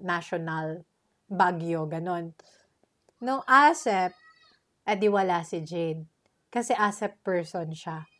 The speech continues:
Lagi siya nasali sa mga ganun. Tas,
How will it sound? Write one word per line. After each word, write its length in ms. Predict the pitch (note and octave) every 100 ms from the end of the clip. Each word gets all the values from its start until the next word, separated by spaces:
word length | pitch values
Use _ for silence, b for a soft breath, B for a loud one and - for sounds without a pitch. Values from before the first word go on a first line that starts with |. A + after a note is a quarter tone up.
| _ b b
Lagi 220 | - G#3+
siya 160 | G#3 A3+
nasali 460 | G3 G3 - F3+ F3+
sa 100 | F#3+
mga 380 | F3 F3 D3+ D3+
ganun. 400 | D3+ D3+ D3 D#3+ B B B B B B _ _ _ _ _
Tas, 240 | B3+ C#4